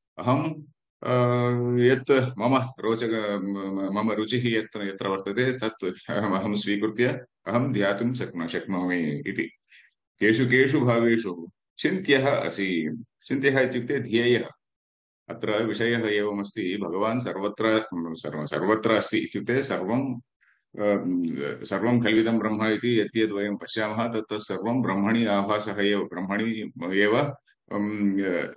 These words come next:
तत्र अध्यस्तमस्ति इति वयं जानीमः। शा-, परमार्थदृष्ट्या एवमस्ति। परन्तु सर्वत्र भगवान् अस्ति इति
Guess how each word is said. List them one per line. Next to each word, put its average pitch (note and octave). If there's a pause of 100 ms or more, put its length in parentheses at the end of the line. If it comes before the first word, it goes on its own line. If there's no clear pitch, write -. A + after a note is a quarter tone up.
तत्र A2+
अध्यस्तमस्ति A2+
इति G#2
वयं A#2+
जानीमः। B2 (480)
शा-, E2+ (240)
परमार्थदृष्ट्या A#2
एवमस्ति। A2+ (420)
परन्तु D3+
सर्वत्र C3+
भगवान् C3
अस्ति B2+
इति B2